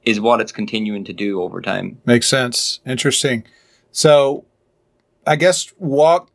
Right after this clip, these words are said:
Speaker 2: me through a day in the life of someone who's listened to this or have read about it, and they say, uh, yeah. Oh, wow. I need to do this. What, what, how can they use OneTrust to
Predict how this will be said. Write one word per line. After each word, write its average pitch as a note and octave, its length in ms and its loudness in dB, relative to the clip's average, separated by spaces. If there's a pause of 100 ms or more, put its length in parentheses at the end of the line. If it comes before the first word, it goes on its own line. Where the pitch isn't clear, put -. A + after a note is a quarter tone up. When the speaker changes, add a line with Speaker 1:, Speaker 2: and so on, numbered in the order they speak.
(140)
Speaker 2:
me D#3 200 0
through D3 760 -2
a B2+ 60 0
day C3+ 280 2
in C#3 80 -4
the C3 80 0
life B2 480 0
of A#2+ 160 -4
someone C3 400 -2
who's A#2+ 440 -4
listened C3 420 -2
to B2+ 80 -4
this B2 360 -2
or A#2 140 0
have A#2 180 -4
read A#2+ 180 0
about A#2+ 260 -2
it, A#2+ 40 -2
and A#2+ 80 -6
they A#2 80 -4
say, A#2+ 380 -4 (520)
uh, F3 60 -10
yeah. D3+ 380 -4
Oh, D3 200 2
wow. C3 300 2
I A#2+ 120 -2
need C3+ 180 -6
to B2+ 60 -8
do B2+ 200 -4
this. - 460 -6
What, C#3+ 420 0 (140)
what, C#3+ 380 -2 (180)
how D3+ 260 0
can D#3+ 160 -8
they C#3 120 -2
use B2 340 -6
OneTrust A#2+ 840 -6 (460)
to A2 220 -6